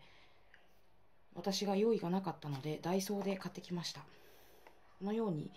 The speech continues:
水彩絵の具八色入りというものが売っています。中を開けていただくとこのようになっていて、一つ一つは大きくないんですけれども、八色揃えることができるので便利です。まあ、基本的には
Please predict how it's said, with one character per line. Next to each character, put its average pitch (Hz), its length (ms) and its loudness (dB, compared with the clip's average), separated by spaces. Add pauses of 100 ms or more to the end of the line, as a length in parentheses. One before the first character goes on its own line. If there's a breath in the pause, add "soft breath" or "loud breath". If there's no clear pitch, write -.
(260 loud breath)
水 214 200 -2
彩 208 280 2
絵 208 60 6
の 180 120 6
具 147 220 -4
八 - 160 -4
色 208 340 0
入 202 100 0
り 202 120 -4
と - 160 -2
い 214 80 4
う 208 40 4
も 208 120 4
の 156 80 0
が 185 140 -2
売 - 40 -2
っ 175 40 -2
て - 180 -10
い 139 60 -10
ま 143 120 -8
す。 - 100 -12 (600 loud breath)
中 247 220 -2
を 185 100 0
開 156 140 -2
け 170 60 -2
て 170 120 -4
い 165 40 -2
た 170 120 -2
だ 175 100 -2
く - 140 -10
と 180 240 -4
こ 165 80 -10
の 190 100 2
よ 214 120 0
う - 20 -2
に 190 120 2
な 151 100 -2
っ 147 40 -4
て 147 160 -14
い 143 80 -10
て、 160 300 -8 (440 loud breath)
一 254 220 -4
つ 269 100 0
一 285 200 -2
つ 214 120 -4
は 180 100 2
大 214 120 4
き - 140 -12
く 175 80 -4
な 185 120 4
い 190 40 8
ん 180 80 6
で 156 80 -4
す 147 100 -8
け 147 100 -6
れ 143 80 -4
ど 139 80 -4
も、 165 240 2 (300 loud breath)
八 190 160 0
色 226 340 0
揃 226 260 -2
え 240 60 4
る 220 80 -2
こ 160 120 -6
と 160 100 -2
が 147 100 0
で 143 120 -2
き 175 100 -4
る 156 120 0
の 127 120 -6
で 170 240 -4 (300 loud breath)
便 190 160 4
利 143 100 0
で 127 140 -10
す。 - 260 -10 (180)
ま 202 120 -2
あ、 196 60 -8
基 208 120 0
本 240 200 4
的 285 220 -2
に 320 160 0
は 190 240 2